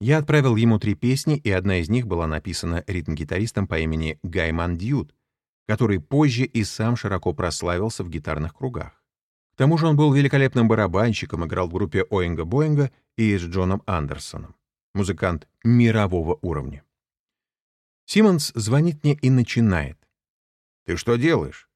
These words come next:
Что это за песня такая «I'm too young to cry forever»? Ты о чем?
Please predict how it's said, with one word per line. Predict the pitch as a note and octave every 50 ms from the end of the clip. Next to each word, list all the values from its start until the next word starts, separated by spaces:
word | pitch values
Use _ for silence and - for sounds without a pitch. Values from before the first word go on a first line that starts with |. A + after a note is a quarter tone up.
| _ _ _ _ _ _
Что | - - - - A#2+ C#3+
это | D#3 D3 D#3+ D3
за | B2+ D3+ D#3+
песня | D3+ G3+ F3+ C#3+ - - F#2+
такая | F#2 - G2+ - G#2 F#2 F2 - -
«I'm | - G#2+ G#2 G2 F#2
too | - G2 G2
young | G#2+ C#3+ D3 C#3 B2 -
to | - A2+ G2
cry | - G#2 G#2+ G2+ F2+
forever»? | - B2+ C#3+ E3+ D#3+ G2+ C#2+ C2+ - _ _ _ _
Ты | - A2
о | A2+ B2+
чем? | B2 - - F3+ D#3 -